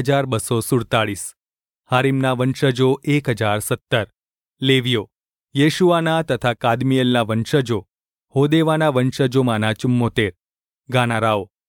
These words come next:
આસાફના વંશજો એકસો અડતાળીસ, દ્વારપાળો, શાલ્લુમના વંશજો, આટેરના વંશજો, ટાલમોનના વંશજો, આક્કુબના વંશજો, હટીટાના વંશજો અને શોબાયના વંશજો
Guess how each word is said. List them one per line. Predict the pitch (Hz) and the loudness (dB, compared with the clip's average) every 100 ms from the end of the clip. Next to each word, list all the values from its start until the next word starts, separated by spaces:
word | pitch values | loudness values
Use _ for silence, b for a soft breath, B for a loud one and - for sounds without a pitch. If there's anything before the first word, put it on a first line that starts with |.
| _ _ _ | _ _ _
આસાફના | - 135 - 170 151 165 156 | -2 -2 2 0 0 -2 0
વંશજો | 135 139 147 131 139 - 135 | 0 0 0 2 0 0 -4
એકસો | - - 113 117 | -4 -2 -2 0
અડતાળીસ, | 120 - 113 104 95 - _ _ _ _ | -4 0 0 0 -6 -12 _ _ _ _
દ્વારપાળો, | 120 113 110 110 117 117 151 - _ _ _ _ | -2 0 0 0 0 2 0 -4 _ _ _ _
શાલ્લુમના | - 143 160 175 180 156 | -2 2 2 2 2 0
વંશજો, | 117 120 - 135 107 92 _ _ _ | 0 0 0 0 -2 -8 _ _ _
આટેરના | - 123 123 143 139 127 113 | -4 -2 0 0 2 0 0
વંશજો, | 123 - 147 131 131 131 _ _ | -2 0 0 2 0 -2 _ _
ટાલમોનના | - 131 143 151 147 135 117 | -2 0 0 0 0 0 0
વંશજો, | 120 - 135 113 95 _ _ _ - | -2 0 -2 0 -8 _ _ _ -4
આક્કુબના | 135 - 175 143 120 | -4 0 0 2 0
વંશજો, | 107 110 131 120 113 - _ _ _ _ | -2 -4 -4 -2 -4 -6 _ _ _ _
હટીટાના | 127 - 151 143 139 131 | -4 0 0 2 0 0
વંશજો | 117 120 - 131 123 117 - _ _ | -2 -2 0 0 0 -2 -4 _ _
અને | 135 143 | -2 -2
શોબાયના | - 147 143 151 147 127 | 2 2 2 -2 -2 -2
વંશજો | 127 139 143 113 117 | 0 0 -2 0 0